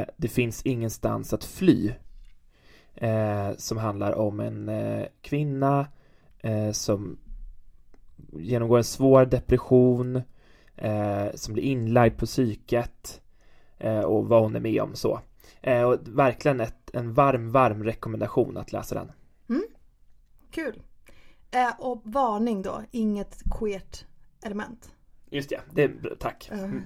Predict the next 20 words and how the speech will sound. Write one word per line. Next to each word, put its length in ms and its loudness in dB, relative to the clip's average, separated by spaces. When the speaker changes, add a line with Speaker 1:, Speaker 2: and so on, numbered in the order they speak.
Speaker 2:
vi 80 -2
måste 280 2
komma 160 2
ihåg 120 2
våra 120 2
varningstexter 1300 -4
där. 120 -8
Sen 260 2
så 100 2
har 220 2
vi 80 -2
ju, 200 2
eh, 580 -2
vinnaren 760 0
för, 260 -2
eh, 100 -4
Lilla 280 -2
Augustpriset, 640 -4
som 280 -6
är 360 -6